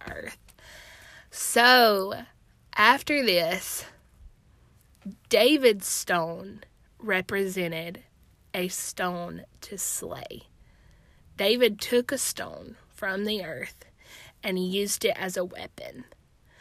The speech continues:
So that's what we're gonna talk about, is our weight being our weapon. So, <sighs> and it's kind of, you may be asking, like, "Where are you going with this, Leah Grace? Like, what,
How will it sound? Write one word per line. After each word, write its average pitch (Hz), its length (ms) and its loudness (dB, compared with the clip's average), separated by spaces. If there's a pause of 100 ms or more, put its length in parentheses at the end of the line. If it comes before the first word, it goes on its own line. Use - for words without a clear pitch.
(140)
So - 180 -4
that's 226 320 6
what 349 100 4
we're 226 140 6
gonna 196 220 2
talk 196 360 -4
about, 180 380 -8
is 214 120 -8
our 208 280 0
weight 214 540 0
being 190 340 -4
our 180 220 -6
weapon. - 600 -14 (1200)
So, 240 800 10 (680)
<sighs> - 60 2 (800)
and 247 380 6
it's - 300 0
kind 320 320 2
of, 370 340 4 (140)
you 277 240 4
may 359 160 8
be 285 180 6
asking, 196 380 2
like, 185 180 -4
"Where 220 160 0
are 339 60 4
you 330 160 4
going 151 300 -6
with - 120 -14
this, - 220 -8
Leah - 180 -8
Grace? - 400 -10
Like, 202 260 -10
what, 247 340 -2